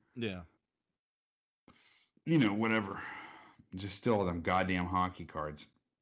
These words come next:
Speaker 1: Yeah.
Speaker 2: And I love hockey, but holy shit.
Speaker 1: <sighs>
Speaker 2: I don't know.
Speaker 1: Yeah.
Speaker 2: It's just, it's something I like, and it was fun to do, too. 'Cause Brig and I went through all the packs.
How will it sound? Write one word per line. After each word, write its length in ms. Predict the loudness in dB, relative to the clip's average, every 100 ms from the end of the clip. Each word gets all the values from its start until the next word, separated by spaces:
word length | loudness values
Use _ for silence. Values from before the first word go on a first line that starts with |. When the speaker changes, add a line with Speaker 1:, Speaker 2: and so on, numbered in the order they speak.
| _ _ _ -12
Speaker 1:
Yeah. 220 | -6 -4
Speaker 2:
And 100 | 0
I 80 | 2
love 240 | 0 -2 -10 -2
hockey, 400 | 0 0 -4 -16
but 160 | -20 -20 -4
holy 340 | 0 2 0
shit. 400 | -10 -10 -10 -10 -18 -20 _ _ _ _ _ _ _ _ _ _ _ _ _ _ -18
Speaker 1:
<sighs> 40 | -16 -16 -18 -20 -20 _ _ _ _ _ _ _ _ _ _ _ _ _ _ _ _ _ _ _ _ _ _ _ _ _ _ 0
Speaker 2:
I 80 |
don't 180 | 2 2
know. 140 | 0 -6 -14 _ _ _ _ -6
Speaker 1:
Yeah. 240 | -2 -2 -4 _ _ _ _ _ -6
Speaker 2:
It's 220 | 0 0 -2
just, 280 | -10 -14
it's 160 | -16 -8
something 280 | -4 -2 -2
I 100 | 0
like, 300 | -2 -4 -4
and 100 | -4 -2
it 40 | -2
was 140 | -2
fun 240 | 0 0 0
to 60 |
do, 240 | -2 -2 -4
too. 220 | -8 -12 -12 _ _ _ -20 -20 -20 _ _ _ _ _ _ -20 -20 -20 -20 _ _ _ _ _ _ _ _
'Cause 140 | -4 -4
Brig 380 | -6 2 4
and 100 | 4 2
I 80 | 0
went 160 | -2
through 160 | -6 -6
all 80 | -6
the 80 |
packs. 360 | -8 -10 -10 -12